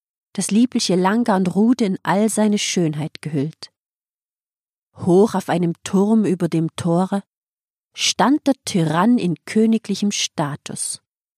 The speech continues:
Der über ihm aufgespannte königliche Baldachin lieh ihm seinen dankbaren Schatten, und Diener des Gigantengeschlechts fächelten ihm mit Juwelen besetzten Wedeln die Wangen.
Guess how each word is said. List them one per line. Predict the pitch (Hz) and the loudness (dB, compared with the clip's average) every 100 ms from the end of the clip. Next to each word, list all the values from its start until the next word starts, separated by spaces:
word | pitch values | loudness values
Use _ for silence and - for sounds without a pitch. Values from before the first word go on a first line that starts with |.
| _ _ _ _ - | _ _ _ _ -6
Der | 165 | 0
über | 220 208 | 2 2
ihm | 214 226 | 2 2
aufgespannte | 196 269 - 262 - 226 233 233 | 2 0 0 -4 -2 0 0 -2
königliche | - 233 226 226 208 - | -2 0 2 0 -2 -2
Baldachin | 175 165 190 220 220 - 214 220 _ _ _ - | -2 0 2 0 -2 0 0 -2 _ _ _ -2
lieh | 185 254 247 | 2 4 6
ihm | 247 | 4
seinen | 196 196 190 | 4 2 0
dankbaren | 175 220 226 - 208 220 | 0 -2 -2 -2 0 0
Schatten, | - - 175 - - _ _ _ _ _ _ | -2 -2 -4 -6 -16 _ _ _ _ _ _
und | 208 202 - | -2 -2 2
Diener | 262 277 226 | 4 6 4
des | 190 - | 0 -4
Gigantengeschlechts | 165 160 190 196 196 - 196 208 - - | -4 0 0 -2 -4 -4 -2 -4 -6 -8
fächelten | - 269 285 262 226 | -2 0 2 0 -2
ihm | - 214 214 | 0 2 4
mit | 208 - | 2 0
Juwelen | 196 165 175 226 240 | -2 0 2 2 2
besetzten | 202 185 - - 165 156 | 0 -4 -6 -6 -4 0
Wedeln | 185 190 185 | 0 0 -2
die | 175 165 | -2 -2
Wangen. | 143 123 | -4 -4